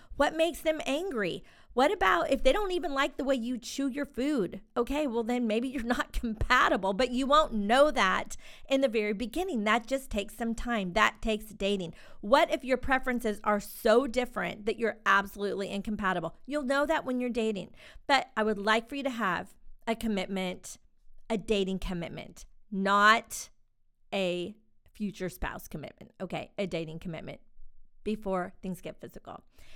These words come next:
Okay, once things get physical, holding hands, making out, cuddling, um, hugs and kisses, all of this kind of stuff, no more than that,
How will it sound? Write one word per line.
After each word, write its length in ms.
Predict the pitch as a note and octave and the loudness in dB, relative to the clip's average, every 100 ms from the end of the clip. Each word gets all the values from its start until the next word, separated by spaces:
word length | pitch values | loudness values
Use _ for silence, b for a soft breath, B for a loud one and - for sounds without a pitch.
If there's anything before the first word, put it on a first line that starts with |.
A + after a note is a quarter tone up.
| b b | b b
Okay, 320 | A3 G#3+ D#3 - - - | -2 0 -2 -6 -20 -6
once 240 | F#3 G#3 A3 | -2 -2 -2
things 220 | C#4+ C4 | -6 -2
get 180 | D4 D4 | -2 -2
physical, 480 | F#3 E3+ F3 E3+ - - | -6 -2 -2 -2 -6 -20
holding 420 | - F#3+ F#3+ G#3+ | -4 -2 0 0
hands, 320 | G#3 F3+ F3 F#3 - | -2 -2 -4 -10 -8
making 480 | F3 F3 F3 G3+ | -4 -4 -4 -4
out, 260 | F3 D#3+ - - | -2 -2 -4 -8
cuddling, 800 | - - F#3 F3+ E3 D#3+ E3 F3 b b b - | -6 -2 -2 -2 -6 -8 -12 -14 b b b -2
um, 440 | G3 E3 D#3 F#3 - | 0 0 -4 -10 -10
hugs 380 | - - A#3+ G3 | -6 -2 -2 -2
and 160 | G3+ G3+ | -4 -4
kisses, 720 | A3 G3 - F#3 F3 F3 - b b b _ | -4 -4 -2 -2 -2 -4 -10 b b b _
all 220 | - G#3 B3 | 2 4 4
of 80 | |
this 160 | B3+ D4 | 2 -2
kind 220 | - A3 | -2 -2
of 60 | A#3 | -2
stuff, 440 | - D#3 - - - - _ _ _ _ _ - - - - _ - A3 A3 F#3+ | -2 -2 -4 -10 -20 -20 _ _ _ _ _ -20 -20 -20 -20 _ -20 -16 -14 -4
no 260 | G3 F#3 G#3+ | 0 2 4
more 220 | A3 E3 | 4 2
than 140 | F3 | 0
that, 160 | E3+ - | -6 -8